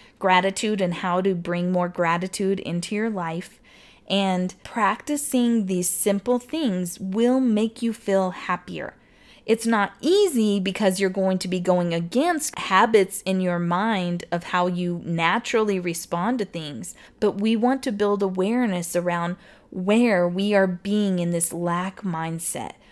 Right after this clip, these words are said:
where we're complaining and having ego and we're choosing to be in turmoil, anxiety, and stress. That is a choice as much as happiness is a choice. So I want to encourage you to choose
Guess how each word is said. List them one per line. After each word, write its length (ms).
where 160
we're 200
complaining 880
and 100
having 380
ego 640
and 300
we're 120
choosing 760
to 100
be 180
in 120
turmoil, 760
anxiety, 680
and 120
stress. 560
That 240
is 140
a 60
choice 640
as 200
much 340
as 140
happiness 760
is 160
a 80
choice. 480
So 260
I 140
want 240
to 120
encourage 520
you 200
to 160
choose 640